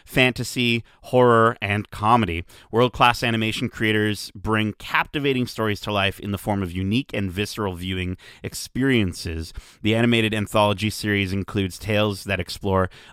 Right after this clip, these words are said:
alternate histories, life for robots in a post-apocalyptic city, and a plot for world domination by super intelligent yogurt. Um, nothing has been really announced in terms of some of the intelli-, you know, uh, incredible cast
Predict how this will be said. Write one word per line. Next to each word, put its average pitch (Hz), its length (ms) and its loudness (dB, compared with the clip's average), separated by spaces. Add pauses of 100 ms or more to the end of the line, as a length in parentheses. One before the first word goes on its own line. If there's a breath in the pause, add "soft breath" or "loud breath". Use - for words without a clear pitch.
alternate 113 420 0
histories, 165 720 -2 (240 soft breath)
life 113 300 0
for 131 180 -4
robots 127 560 6
in 110 80 -2
a 92 40 -4
post-apocalyptic 101 880 0
city, 143 360 0 (300 loud breath)
and 101 100 -2
a 98 40 2
plot 117 520 4
for - 200 -6
world 104 340 2
domination 104 800 2
by 92 100 -6
super 107 400 -4
intelligent 90 720 -6 (300 soft breath)
yogurt. 101 540 0 (300 soft breath)
Um, 101 440 4 (300)
nothing 143 460 4
has 143 140 2
been 139 180 2
really 131 200 4
announced 123 360 4
in 139 80 2
terms 117 280 2
of 104 160 0
some - 200 -2
of 101 60 -2
the 98 60 -4 (160)
intelli-, 120 480 -2
you 113 160 -2
know, 104 300 -6
uh, 87 220 -2 (100)
incredible 123 420 0
cast - 480 2